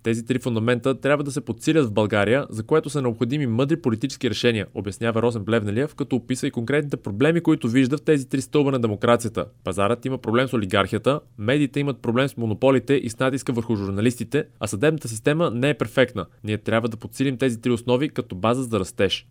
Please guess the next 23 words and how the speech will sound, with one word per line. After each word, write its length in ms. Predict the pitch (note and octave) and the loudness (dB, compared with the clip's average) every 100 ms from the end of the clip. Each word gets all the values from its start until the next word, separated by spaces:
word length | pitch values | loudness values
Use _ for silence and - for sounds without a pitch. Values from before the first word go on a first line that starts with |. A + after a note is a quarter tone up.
| _ | _
Плевнелиев 420 | G2 G#2 G#2+ G#2+ | -4 -2 -2 -4
добавя, 460 | F#2 F2 G2 B2+ C#3 | -4 -2 0 0 -2
че 100 | - | -6
крехката 460 | G#2+ C#3+ E3 D#3+ - | -6 -2 0 -2 -6
коалиция, 460 | - A2+ C3 D3+ C#3+ | 0 2 2 2 0
която 300 | C3+ C3+ B2+ | 2 2 0
е 40 | |
на 100 | G#2 | -2
власт, 300 | F2+ A2 C#3 | 0 0 -2
зависи 420 | A2+ G#2+ A#2 C#3+ C#3 | -6 -6 -4 -6 -8
от 120 | - | -12
подкрепата 460 | A2 - D3 D#3+ | -8 -4 -2 -2
на 140 | C#3+ C3 | -4 -4
антиевропейска 920 | - C#3+ C#3+ B2+ A#2+ B2 C3+ - D#3+ - | -4 -4 -2 -2 0 2 0 4 2 2
и 120 | - - | -4 -2
ултранационалистическа 1000 | D#3 D#3 D3+ C#3 - C3 A2 D3+ - A2 | -2 0 -2 -2 -4 -6 -4 -6 -6 -2
партия, 420 | B2+ B2+ - F#2 - | 2 2 0 -4 -4
което 220 | A2 A2 | -4 -4
подронва 500 | - F#2 A#2 C3 C3 | -8 -2 0 0 2
проевропейската 680 | A#2 A#2+ A2 - A#2+ - G#2+ | 4 6 4 0 0 -2 -4
ориентация 500 | G2+ F2+ A2 A2 A#2+ | -2 0 -2 0 -2
на 80 | G2 | -4
страната. 460 | - F2 F2+ - | -6 -4 -4 -6